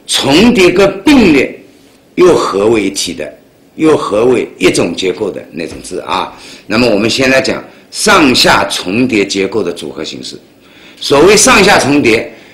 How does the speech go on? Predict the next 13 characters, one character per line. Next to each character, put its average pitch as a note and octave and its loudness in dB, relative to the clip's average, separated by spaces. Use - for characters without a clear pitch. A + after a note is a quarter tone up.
就 C3 2
是 C3+ 4
上 G3 2
一 D3 2
个 D3+ 0
部 D#3+ 2
位 C3+ 2
跟 D3 2
下 - 0
一 A#2 0
个 A2+ 0
部 A#2 -6
位， A2+ -2